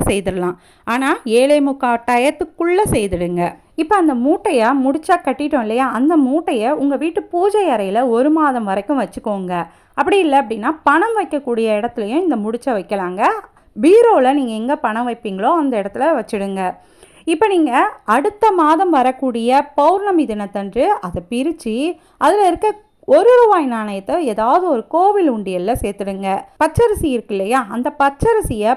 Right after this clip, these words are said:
பறவைகளுக்கு தானியமா போட்டுடுங்க. மாதந்தோறும் வரக்கூடிய பௌர்ணமி தினத்தன்று இந்த பரிகாரத்தை செய்யும் பட்சத்துல நம்மளுடைய வேண்டுதல் நிச்சயம் பலிக்குங்க. வாழ்க்கையில முன்னேற்றத்தை தரக்கூடிய ஒரு அற்புதமான பரிகாரம்.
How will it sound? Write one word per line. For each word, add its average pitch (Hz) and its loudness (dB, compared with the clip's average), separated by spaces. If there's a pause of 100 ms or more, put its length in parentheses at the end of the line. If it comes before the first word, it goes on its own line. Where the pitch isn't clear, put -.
பறவைகளுக்கு 320 0
தானியமா 254 0
போட்டுடுங்க. 190 -4 (360)
மாதந்தோறும் 349 4
வரக்கூடிய 254 0
பௌர்ணமி 302 2
தினத்தன்று 226 -4
இந்த 254 0
பரிகாரத்தை 269 0
செய்யும் 262 -2
பட்சத்துல 226 -4
நம்மளுடைய 190 -6
வேண்டுதல் 277 -2
நிச்சயம் 330 0
பலிக்குங்க. 233 0 (760)
வாழ்க்கையில 370 4
முன்னேற்றத்தை 349 0
தரக்கூடிய 277 2
ஒரு 269 2
அற்புதமான 294 0
பரிகாரம். 208 -2